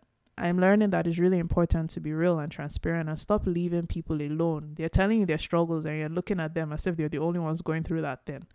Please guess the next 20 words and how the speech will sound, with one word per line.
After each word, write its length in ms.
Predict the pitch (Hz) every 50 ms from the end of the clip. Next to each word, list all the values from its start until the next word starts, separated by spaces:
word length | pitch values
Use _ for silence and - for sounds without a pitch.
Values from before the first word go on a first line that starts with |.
| _ _ _ _ _ _ _ _ _ _ _ -
Come 220 | - - - -
on. 160 | - - - -
If 160 | - - - -
all 160 | 208 226 247
of 120 | 233 190
us 180 | 185 180 - -
would 100 | 170 160
open 300 | - 165 165 - 180 175
our 140 | 160 156 156
mouth 280 | 156 156 156 156 -
and 140 | 170 151 147
speak, 420 | - - - - 160 165 170 -
the 100 | 190 170
world 320 | 156 156 160 160 165 165 -
would 120 | 147 156
be 160 | - 156 147
a 80 | - 147
lot 340 | 151 156 151 151 - - -
less 240 | 156 151 - - -
lonely. 460 | 160 156 151 143 123 113 - -